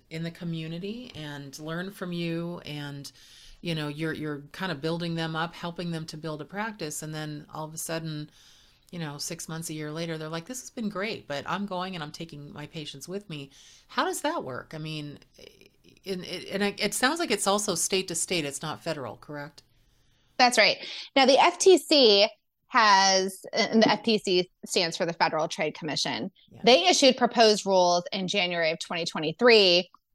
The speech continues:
Speaker 2: that would put a nationwide ban on employers' use of non-competes. So we've got that kind of lingering out there. We're, we're hoping to see something maybe first,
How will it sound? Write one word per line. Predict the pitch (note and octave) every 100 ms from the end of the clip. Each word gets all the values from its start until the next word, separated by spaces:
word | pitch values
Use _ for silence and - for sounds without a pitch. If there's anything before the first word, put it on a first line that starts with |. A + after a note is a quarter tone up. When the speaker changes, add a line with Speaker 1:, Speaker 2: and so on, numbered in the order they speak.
| _
Speaker 2:
that | G#3
would | F#3+ G3+
put | G#3+
a | F#3+
nationwide | A3 A3+ A#3 A3+ G3+ F3+ F3
ban | F3+ D#3 D3 B2+ D4 - _ _ _
on | F#3+ F3+ E3 E3 D#3+ E3 _ _ _ -
employers' | G#3+ - A#3 G#3+ G3 F3+ F3+
use | E3+ -
of | F3+
non-competes. | F3 C#3 - C#3 - A2+ - - - - _ -
So | C4+
we've | C4+ C4+
got | D#4+ B3
that | A#3 A#3
kind | C4+
of | A3+
lingering | F#3+ A3+ G#3 G#3 F#3+
out | E3 -
there. | E3+ D#3+ E3 E3 - _ _ _ _ _ -
We're, | A3 A3
we're | G#3+ G#3+
hoping | G3+ B3 B3 A#3+
to | A#3+
see | - A#3
something | - G#3 A3 G3+ G3+ G3 F#3+ - _ _ _ _
maybe | - A3 G#3 G3+
first, | F#3 A3 G#3 G#3+ - -